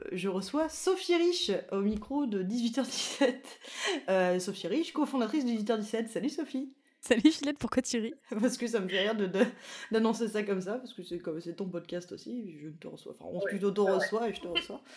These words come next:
Speaker 1: Euh, Sophie, tu vas nous parler d'une chanson qui t'est chère. Laquelle est-ce ?
Speaker 2: Euh, bah, je vais te parler de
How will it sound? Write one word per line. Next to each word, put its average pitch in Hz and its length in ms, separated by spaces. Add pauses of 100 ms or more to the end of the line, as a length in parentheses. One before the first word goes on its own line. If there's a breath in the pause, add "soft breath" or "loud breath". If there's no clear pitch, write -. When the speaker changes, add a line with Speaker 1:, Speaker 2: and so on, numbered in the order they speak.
(400 loud breath)
Speaker 1:
Euh, 202 420 (580)
Sophie, 247 320
tu 320 60
vas 208 80
nous 185 120
parler 214 200
d'une 190 260
chanson 294 640
qui - 140
t'est 170 160
chère. 226 340 (140)
Laquelle 220 400
est-ce ? 214 320 (580 soft breath)
Speaker 2:
Euh, 214 300
bah, 214 140
je 190 80
vais 220 80
te - 60
parler 220 380
de 208 460